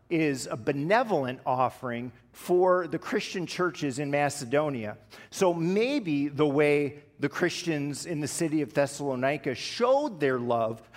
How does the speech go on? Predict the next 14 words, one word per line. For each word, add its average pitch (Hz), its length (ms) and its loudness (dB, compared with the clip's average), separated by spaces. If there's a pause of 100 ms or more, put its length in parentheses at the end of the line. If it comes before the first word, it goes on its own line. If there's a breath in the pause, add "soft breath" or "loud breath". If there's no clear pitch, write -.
(120)
was 151 300 6
by 151 220 6
giving 143 840 0 (180)
to 165 440 0
others 151 760 2 (800)
in 170 240 0
their 151 320 4
region 135 800 -4 (520)
who 165 300 2
were 143 540 2
in 151 180 -2
poverty. 220 640 -2 (2000)
Kingdom 202 800 0
giving 127 600 0